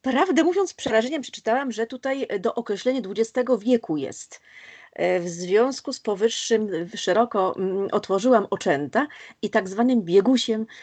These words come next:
zaczęłam przerabiać, e, wystąpienie i prezentację tak, żeby w rezultacie wylądować w tym dwudziestym wieku, co mam nadzieję, <laughs> że się, mm, e, e, że się uda, e, bo przecież wachlarze, no, wachlarze są nieodłącznym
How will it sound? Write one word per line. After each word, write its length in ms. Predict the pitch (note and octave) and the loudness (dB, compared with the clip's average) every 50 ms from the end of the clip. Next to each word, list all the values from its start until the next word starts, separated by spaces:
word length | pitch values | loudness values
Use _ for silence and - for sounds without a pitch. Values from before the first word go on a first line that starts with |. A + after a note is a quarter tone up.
| - _ | -10 _
zaczęłam 380 | - G3 F#3+ - A#3 A3+ G#3+ F#3 | -4 -4 -2 0 0 0 0 0
przerabiać, 760 | - - - F#3+ G3+ A#3 A#3+ - G#3 F3+ F3 - - - F#3+ - | -2 -2 0 2 4 4 4 4 4 2 0 -2 -4 -6 -2 0
e, 160 | F3+ F3+ F#3+ | 2 2 2
wystąpienie 640 | F3 F3 F#3+ - - F#3+ F#3 F#3 - A#3+ A#3+ B3 A#3 | 2 0 -2 0 0 0 0 2 2 2 4 4 2
i 40 | A3 | 2
prezentację 600 | - - G3+ F#3 F#3+ F3+ E3+ F#3+ G3+ G#3 - A#3 | 0 0 0 2 2 0 0 0 -2 0 0 -2
tak, 200 | - - G#3+ G3+ | 0 0 -2 -2
żeby 220 | G3+ A3 F3+ F#3 G3 | -2 -2 0 -2 0
w 80 | F3 | 2
rezultacie 580 | G3+ G3+ G#3+ G#3 A3+ G3 F3+ - A#3 A3+ - A#3+ | 2 2 4 4 2 2 2 2 2 2 2 2
wylądować 540 | F#3 G#3 G3+ G3+ G3+ F#3 E4 D4 F#3+ - - | 2 4 2 2 4 4 4 4 2 2 0
w 40 | - | -2
tym 120 | F#3+ F#3+ | -2 0
dwudziestym 460 | F3 F#3 F3+ G#3 G3 - - F#3+ F3+ | 0 2 4 4 4 4 2 0 2
wieku, 220 | E3 F#3 F#3+ - A3 | 2 2 2 2 0
co 120 | - G3+ | -2 -2
mam 140 | G3 G3 G#3 | -2 0 2
nadzieję, 340 | F3+ F3 - - A3+ G3+ A#3 - G3+ | 2 2 2 2 2 2 4 4 4
<laughs> 60 | A3 B3+ | 6 6
że 100 | G#3 - | 4 4
się, 180 | - A#3 F#3 - - - - - - - - - _ _ _ - | 4 0 0 0 -4 -16 -20 -20 -20 -20 -20 -20 _ _ _ -10
mm, 160 | G3+ G3 F#3 - | -8 -8 -6 -6
e, 160 | G3 F#3 - - | -6 -4 -2 0
e, 140 | G3 F#3 | 0 0
że 160 | F3+ G#3 A3+ A#3+ | 2 0 -2 -2
się 200 | - A#3 F#3+ - - | 0 -2 -4 -4 -4
uda, 400 | - G#3+ A3+ G#3 A#3+ A#3 A#3 A#3+ - | -6 -6 -2 0 2 2 2 0 0
e, 180 | - G3 F3 E3+ | -2 -4 -4 -4
bo 180 | E3+ E3+ G3 G3 | -4 -4 -6 -6
przecież 360 | - - A3+ - C4 G#3+ F#3 | -6 -8 -6 -4 -6 -6 -4
wachlarze, 600 | F#3+ G3 G3 - G#3 A3 A#3 A#3+ A#3 A#3 A3+ A3+ - _ _ - - - - - - - - - - - - _ _ _ _ _ - - | -6 -6 -4 0 2 2 2 4 2 0 0 -2 -4 _ _ -10 -10 -10 -12 -20 -20 -20 -20 -20 -20 -20 -20 _ _ _ _ _ 0 2
no, 160 | E4 D#4+ C#4 | 2 2 4
wachlarze 420 | B3+ C#4+ C4 C4+ D#4 F4 E4 E4+ | 2 2 2 4 4 4 4 4
są 180 | - - D4+ C#4 | 2 2 2 4
nieodłącznym 1000 | C4 C4 B3+ B3+ A3 A#3+ D4+ D#4+ D4+ - - - C#4+ C#4+ C#4+ C#4+ C#4+ D4 C#4+ | 6 6 4 4 4 2 2 2 0 -2 -2 -2 0 0 2 2 2 0 0